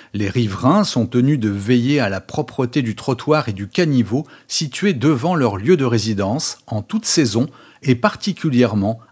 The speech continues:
à la chute des feuilles. En cas d'accident, la responsabilité du riverain peut être engagée. Depuis deux mille seize, l'usage de produits phytosanitaires sur la voie publique est interdit. Ainsi, chacun peut contribuer à garder la ville propre,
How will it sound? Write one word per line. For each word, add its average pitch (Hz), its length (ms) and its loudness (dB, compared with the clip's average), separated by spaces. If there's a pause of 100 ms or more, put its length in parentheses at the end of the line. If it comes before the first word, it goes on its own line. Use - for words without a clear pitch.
à 131 120 2
la 113 100 0
chute 180 320 0
des 117 140 2
feuilles. 92 420 -4 (540)
En 123 160 6
cas 120 200 4
d'accident, 143 680 2 (200)
la 117 180 2
responsabilité 185 1080 0
du 151 140 0
riverain 139 480 0
peut 147 180 -2
être 139 240 0
engagée. 117 540 2 (320)
Depuis 104 340 -4
deux 107 140 2
mille 110 220 4
seize, 135 520 0 (240)
l'usage 139 540 2
de 113 80 2
produits 113 400 0
phytosanitaires 131 840 2
sur 107 180 -2
la 104 80 0
voie 123 160 0
publique 120 340 -4
est 120 180 -2
interdit. 120 600 -2 (360)
Ainsi, 175 500 0 (340)
chacun 202 480 0
peut - 120 -4
contribuer 131 600 0
à 101 180 -2
garder 120 300 0
la 113 100 2
ville 98 160 -4
propre, - 480 -4